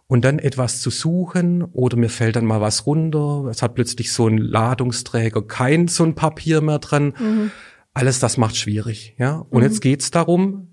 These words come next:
Speaker 1: eine Möglichkeit zu finden, wegkommen von diesem Papier, ja,
Speaker 2: Mhm.
Speaker 1: und dann praktisch dieses E-Label fest mit so einem Ladungsträger, mit so einem K L T zu verheiraten,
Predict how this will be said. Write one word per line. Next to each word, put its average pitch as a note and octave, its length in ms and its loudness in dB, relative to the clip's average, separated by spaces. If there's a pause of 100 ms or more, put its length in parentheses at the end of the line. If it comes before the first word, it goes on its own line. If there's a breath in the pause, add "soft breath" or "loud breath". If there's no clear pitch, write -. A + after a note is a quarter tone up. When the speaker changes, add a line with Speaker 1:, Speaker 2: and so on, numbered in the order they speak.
(100)
Speaker 1:
eine B2 100 2
Möglichkeit A#2 680 0
zu - 140 -6
finden, F3 580 2 (320)
wegkommen C#3 560 0
von A#2+ 220 0
diesem A2 320 -2 (180)
Papier, F#3 540 -4 (400)
ja, D#3 200 4
Speaker 2:
Mhm. A#3+ 140 2 (480 loud breath)
Speaker 1:
und G#3+ 360 4
dann D#3+ 140 2
praktisch D3+ 340 -2
dieses C#3 320 -2
E-Label C#3+ 480 0
fest - 380 -2
mit C#3 120 -2
so - 140 -2
einem B2+ 240 4
Ladungsträger, B2+ 880 -2
mit A#2+ 160 0
so - 100 -4
einem A2+ 140 -2
K G#2+ 280 -4
L B2 120 0
T A#2+ 240 -2
zu - 160 -8
verheiraten, C#3 920 -2